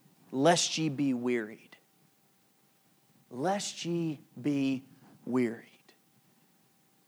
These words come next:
When you start to get to the place when you're just tired of life, you're weary from this continued existence,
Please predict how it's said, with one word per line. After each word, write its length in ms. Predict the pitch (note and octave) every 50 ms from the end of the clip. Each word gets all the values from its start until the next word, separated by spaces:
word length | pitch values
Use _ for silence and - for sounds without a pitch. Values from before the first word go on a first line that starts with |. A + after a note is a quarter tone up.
| _ _ _ _ _ _ _ _ _ - - - - - -
When 120 | C3+ C#3+
you 120 | C#3+ C#3
start 640 | C3+ - - - - F3+ G3 G#3+ A#3+ B3+ A#3 - - -
to 100 | - E3
get 380 | D3 C3+ D3+ F3+ A3 A3 -
to 120 | - A#3 A3+
the 120 | A#3+ G#3
place 760 | - - D#3+ D3+ C#3+ B2 A2+ A2 - - - - - - - - - _ _ _ - - - - _ _ _ _
when 160 | - D#3 D#3+ D#3
you're 100 | C#3+ C3+
just 360 | C3+ - G3 F3 - - -
tired 460 | - - - F3+ F#3 F#3+ F3+ E3+ D3+
of 140 | C3+ B2 B2
life, 720 | B2 A#2+ A#2+ A#2 A#2 - - - - - - - - - - - _ _ _ - _ - - _ _ _ - - - _ _ _ _ -
you're 180 | - E3 E3 D#3+
weary 760 | D3+ D3+ D3 D#3+ F#3+ G#3+ A#3 C4 C4+ C4+ B3 A3 F#3+ D#3 C3+
from 300 | B2 - - F#3+ E3+ F3+
this 180 | C#3+ D3+ D3 -
continued 800 | - - - D#3 D3 - - - - - B3+ C4 B3+ B3+ A#3+ A3
existence, 720 | G3 E3+ D3+ B2+ - F#3+ G#3 G3+ - - - E3+ D#3 -